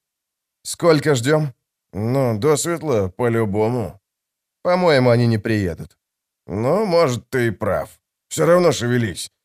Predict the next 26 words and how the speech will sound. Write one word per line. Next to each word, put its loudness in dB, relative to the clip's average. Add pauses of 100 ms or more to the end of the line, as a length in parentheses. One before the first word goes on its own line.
(140)
Глаз 2
не 0
спускай, -2
лошадь 2
чтоб -4
тихо. -6 (280)
И -2
не 0
засни, 0
смотри, -2 (140)
да 0
чтоб -4
зубы 0
не 0
стучали». -8 (1120)
Кочет -2
взял 0
кедровую 0
ветку -2
и 0
замёл 0
все -2
наши 0
следы -2
перед -2
землянкой. -2